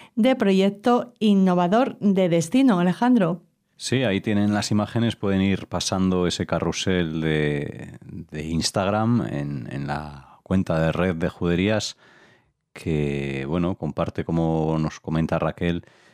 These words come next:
Speaker 2: este, este galardón, ¿no? Ha sido distinguida en los novenos A M T Smart Destinations Awards, celebrados en el marco de esta Feria del Turismo de dos mil veintiséis en Madrid.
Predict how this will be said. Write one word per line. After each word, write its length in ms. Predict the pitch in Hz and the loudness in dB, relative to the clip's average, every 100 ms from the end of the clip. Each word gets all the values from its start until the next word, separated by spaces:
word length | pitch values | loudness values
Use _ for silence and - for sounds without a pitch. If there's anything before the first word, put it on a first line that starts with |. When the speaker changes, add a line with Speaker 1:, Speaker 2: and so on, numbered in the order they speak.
| _ - | _ -6
Speaker 2:
este, 880 | 90 - 90 82 80 78 73 71 | -6 -2 0 2 2 0 -2 -4
este 220 | 71 - 80 | -8 -6 -2
galardón, 540 | 76 73 92 98 82 | -2 0 -2 0 0
¿no? 260 | 98 107 82 | 0 -2 -4
Ha 40 | |
sido 200 | - 82 | -4 -2
distinguida 720 | 80 - 82 80 85 82 80 _ _ _ _ | -2 -2 -2 0 2 0 -2 _ _ _ _
en 260 | - 80 78 | -4 -2 0
los 480 | 80 78 73 - 90 | 0 0 -2 -6 -4
novenos 800 | 85 80 82 87 87 82 - | -2 0 0 0 0 -2 -2
A 100 | 87 85 | -2 0
M 180 | 82 | -2
T 180 | 78 87 | -2 -4
Smart 420 | - 85 82 82 | -2 -2 0 -2
Destinations 880 | 85 82 - 82 87 - 85 80 - | -4 -4 -2 0 -2 -2 -2 -2 -2
Awards, 440 | 78 82 113 120 - | -2 0 -2 -4 -6
celebrados 540 | 98 92 104 107 101 | -2 -2 0 -2 0
en 80 | 95 | 0
el 100 | 90 | 2
marco 420 | 92 - 95 92 | 0 -2 -2 0
de 160 | 82 82 | 0 -2
esta 220 | - 82 | -4 -6
Feria 340 | - 85 82 | -4 0 0
del 160 | 82 76 | 0 -2
Turismo 560 | 87 87 98 98 104 | -2 -2 0 0 0
de 140 | 92 82 | 0 0
dos 180 | 80 87 | 0 0
mil 140 | 87 | 0
veintiséis 560 | 82 78 82 90 87 - | 0 -2 -2 -2 -2 -2
en 60 | |
Madrid. 420 | 78 76 85 139 | -2 0 0 -2